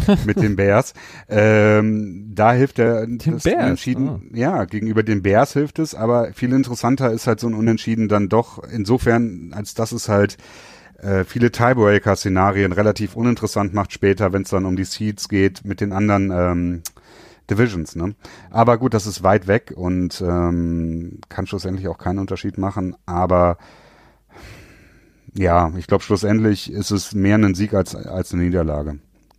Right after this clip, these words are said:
Speaker 1: Ja.
Speaker 2: für beide Teams.
Speaker 1: Das, ähm, Blockbuster-Spiel in der A F C war auf jeden Fall, ähm, das Rematch des A F C Championship Games des letzten Jahres.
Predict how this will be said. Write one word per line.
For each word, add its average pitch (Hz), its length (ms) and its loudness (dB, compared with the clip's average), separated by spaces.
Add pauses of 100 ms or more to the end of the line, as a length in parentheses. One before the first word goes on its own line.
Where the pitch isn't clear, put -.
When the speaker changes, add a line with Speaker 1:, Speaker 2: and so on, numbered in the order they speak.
(300)
Speaker 1:
Ja. 87 120 -4
Speaker 2:
für 95 100 0
beide 85 240 2
Teams. - 320 -14 (1300)
Speaker 1:
Das, 135 240 0
ähm, 147 560 0
Blockbuster-Spiel 156 720 0
in 135 140 0
der 131 240 2
A 190 180 2
F 196 100 -4
C 160 360 -2
war 123 180 2
auf 117 140 -2
jeden 131 260 -2
Fall, 113 560 0
ähm, 98 300 -2
das 101 240 0
Rematch 117 400 2
des 95 200 -2
A - 40 -2
F 92 260 0
C 95 320 -4 (100)
Championship 135 600 -4
Games 85 320 -2
des - 180 -8
letzten 110 400 -2
Jahres. 104 540 0